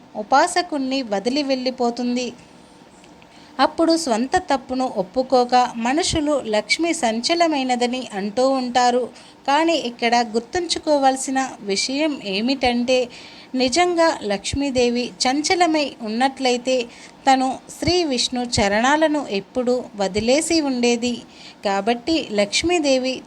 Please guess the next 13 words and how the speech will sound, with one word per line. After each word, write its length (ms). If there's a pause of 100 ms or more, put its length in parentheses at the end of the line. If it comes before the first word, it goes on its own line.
(100)
చంచలమైనది 800
కాదు, 500
మన 220
భక్తి 520 (140)
చంచలం 640
అయినది 480 (1800)
అనే 240
విషయాన్ని 720
అందరూ 440
తెలుసుకోవాలి. 960 (640)
ఎక్కడ 360
అహం 680
ఉంటుందో, 640